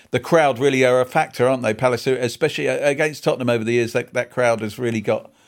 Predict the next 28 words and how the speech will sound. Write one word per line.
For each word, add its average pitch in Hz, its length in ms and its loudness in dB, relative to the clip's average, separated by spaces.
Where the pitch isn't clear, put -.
whipped 170 360 0
up - 420 -2
for 135 120 -6
the 123 100 0
London 123 400 0
derby. 117 560 0
Uh, 160 200 6
we've 160 160 0
also 185 280 2
got 135 240 0
to, 139 180 2
we 139 140 0
don't, 147 240 0
God 165 200 2
knows 147 220 0
how 135 140 2
many, 131 280 0
I 135 140 0
mean, 135 260 -4
you 170 140 -6
know, 123 220 2
you 156 120 -2
look 196 220 -2
at - 140 -4
Højbjerg 98 640 0
playing, 131 500 0
of 143 160 -8
course, - 480 -4